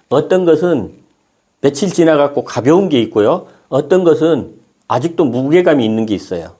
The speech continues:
그럴 때는 무게감 있는 것은 그대로 두고 무게감 없는 가벼운 것들만 물을 주는 거예요. 그러니까 물 주는 게 다 틀려요. 여기 몽땅이 있으니까 몽땅 한꺼번에 다 물을 주는 게 아니에요.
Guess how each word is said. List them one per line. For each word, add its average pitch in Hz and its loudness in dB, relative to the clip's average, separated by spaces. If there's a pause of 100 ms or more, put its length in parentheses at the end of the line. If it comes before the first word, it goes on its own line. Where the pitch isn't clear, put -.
(760)
그럴 185 2
때는 131 0 (240)
무게감 170 2
있는 139 0
것은 131 0
그대로 127 0
두고 127 -2
무게감 127 -2 (180)
없는 147 0
가벼운 175 0
것들만 113 0
물을 113 -4
주는 107 -6
거예요. 85 -2 (540)
그러니까 180 0
물 160 2
주는 220 4
게 175 2
다 - -12
틀려요. 170 0 (380)
여기 180 0
몽땅이 170 2
있으니까 147 -2
몽땅 156 0
한꺼번에 202 2
다 131 -4
물을 127 -4
주는 123 -6
게 113 -2
아니에요. 98 -6